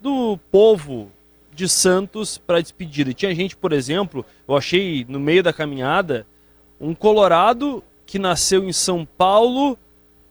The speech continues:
e gosta de ir nesses grandes eventos. Foi à posse do presidente Lula em Brasília e veio aqui pra Santos, porque ele queria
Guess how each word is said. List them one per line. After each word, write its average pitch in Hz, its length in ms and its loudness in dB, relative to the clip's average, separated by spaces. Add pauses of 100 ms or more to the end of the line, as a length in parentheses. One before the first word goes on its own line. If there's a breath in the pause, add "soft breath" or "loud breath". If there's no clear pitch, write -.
(120)
e 185 200 -10
gosta 190 460 2
de 190 380 -8
ir 226 180 -2
nesses 208 380 -4
grandes 180 320 0
eventos. 160 540 -2
Foi 170 160 0
à 160 60 2
posse 165 260 0
do 156 80 -14
presidente 151 420 -6
Lula 147 420 0
em 147 100 -10
Brasília 156 680 -2
e 175 100 -12
veio 156 240 -2
aqui 160 160 -6
pra 165 200 0
Santos, 151 520 -2
porque 226 280 -6
ele 196 180 2
queria 185 460 -2